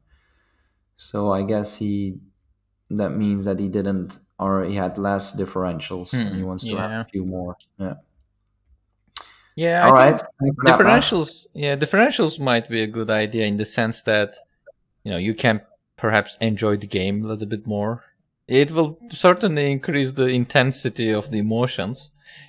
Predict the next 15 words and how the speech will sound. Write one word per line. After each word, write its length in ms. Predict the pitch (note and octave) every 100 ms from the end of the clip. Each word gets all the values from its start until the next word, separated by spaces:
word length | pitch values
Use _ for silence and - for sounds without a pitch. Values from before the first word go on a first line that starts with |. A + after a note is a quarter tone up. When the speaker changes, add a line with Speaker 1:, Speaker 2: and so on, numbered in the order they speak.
| -
Speaker 2:
if 140 | A#2
you 80 | A#2
have 140 | G2+
Speaker 1:
Yeah. 120 | F2+ G#2
Speaker 2:
more 200 | G2 F#2+
differential 600 | G2+ - G2+ G2 - G#2
players, 520 | - G2+ G2 A2+ - -
but 240 | F#2+ - _ _
it 240 | - F#2 F2+
might 300 | G2 F#2+ F#2
also 220 | B2 B2+
Speaker 1:
Yeah. 80 | C3
Speaker 2:
go 120 | G2
wrong. 380 | F#2+ G2 G2 - _ _ _ _ _ _ A#2
Speaker 1:
Yeah. 320 | A#2+ A2+